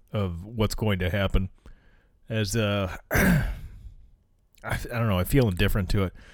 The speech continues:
If I had children or something, maybe I'd be a little bit more freaked out about it. But I feel like every generation has some reason to freak out, like, "Ooh, I don't have kids," and everything.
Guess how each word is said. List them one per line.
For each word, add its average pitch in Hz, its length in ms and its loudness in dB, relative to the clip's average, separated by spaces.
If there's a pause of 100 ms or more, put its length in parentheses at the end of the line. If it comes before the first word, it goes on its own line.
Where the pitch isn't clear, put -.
(540)
If 131 100 2
I 147 140 4
had 156 200 4
children 135 380 4
or 95 100 2
something, 104 320 0
maybe 104 220 2
I'd 95 120 0
be 98 80 2
a 92 40 -2
little 98 260 2
bit 98 80 -2
more 92 140 -2
freaked 101 280 -6
out 98 160 -2
about 87 240 -2
it. - 80 -6
But 98 240 -2
I 123 100 0
feel 220 220 4
like 156 180 4
every 139 180 6
generation 104 680 2 (2000)
has 165 200 6
some 160 200 6
reason 147 220 6
to 113 80 2
freak 131 260 4
out, 117 200 4
like, 98 200 0
"Ooh, 120 160 6
I 98 60 4
don't 104 180 2
have 92 180 0
kids," 104 480 0 (160)
and 117 140 -4
everything. 95 460 0